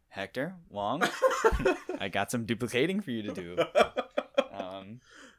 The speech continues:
Speaker 2: It was
Speaker 1: and
Speaker 2: so
Speaker 1: he was,
Speaker 2: funny.
Speaker 1: like, the most dad joke person ever.
Speaker 2: He was. He played Pokemon Go, didn't he?
Speaker 1: Yeah, he played Pokemon Go.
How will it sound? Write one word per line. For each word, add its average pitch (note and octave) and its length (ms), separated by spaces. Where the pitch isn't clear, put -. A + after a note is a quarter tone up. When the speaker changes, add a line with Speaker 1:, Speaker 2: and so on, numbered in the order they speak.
Speaker 2:
It G#3 80
was G3 140
Speaker 1:
and D3+ 80
Speaker 2:
so E3 100
Speaker 1:
he G#3 120
was, B3+ 140
Speaker 2:
funny. F#3 160
Speaker 1:
like, C3 200
the C#3 180
most D3 560
dad G#2 400
joke G2+ 400
person G2+ 440
ever. F2 480
Speaker 2:
He - 280
was. G#2 300
He C3 80
played C#3+ 260
Pokemon A#2 320
Go, G#2+ 140
didn't G#2 200
he? B2 120
Speaker 1:
Yeah, C4+ 240
he A3+ 100
played C4+ 220
Pokemon D#3+ 380
Go. D2+ 240